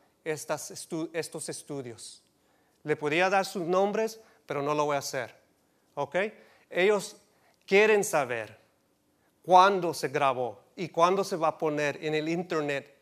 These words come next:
el estudio para que ellos los puedan escuchar después. Y no nomás es porque, oh, ¿quién dio la clase? No, no, no, no. Escuchen a Alexei, escuchen el pastor,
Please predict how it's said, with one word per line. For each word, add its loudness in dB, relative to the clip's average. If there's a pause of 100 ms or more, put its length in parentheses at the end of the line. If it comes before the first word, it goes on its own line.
(140)
el -2
estudio -6 (380)
para 2
que 0
ellos -2
los -10
puedan -6
escuchar -10
después. -16 (920)
Y -6
no 4
nomás 4
es -2
porque, -4
oh, -2 (360)
¿quién -4
dio -2
la -2
clase? -6 (600)
No, -4
no, 0
no, 0
no. -6 (220)
Escuchen -6
a -2
Alexei, -4
escuchen -10
el -8
pastor, -4